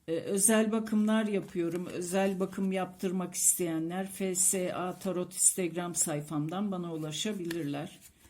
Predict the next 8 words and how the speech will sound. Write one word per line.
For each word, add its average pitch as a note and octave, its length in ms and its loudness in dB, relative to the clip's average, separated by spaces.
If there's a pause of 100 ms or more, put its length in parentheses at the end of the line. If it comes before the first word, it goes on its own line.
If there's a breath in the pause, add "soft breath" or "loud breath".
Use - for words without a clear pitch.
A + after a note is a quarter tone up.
(300 loud breath)
Instagram G3+ 600 4
sayfamın E3 600 -2
açıklamasını F3+ 1200 -2
videoların D#3 680 -4
altına F3 520 -6
bırakıyoruz. F#3+ 840 -4
Oradan F#3+ 500 -4
bulabilirsiniz. C#3 1120 -2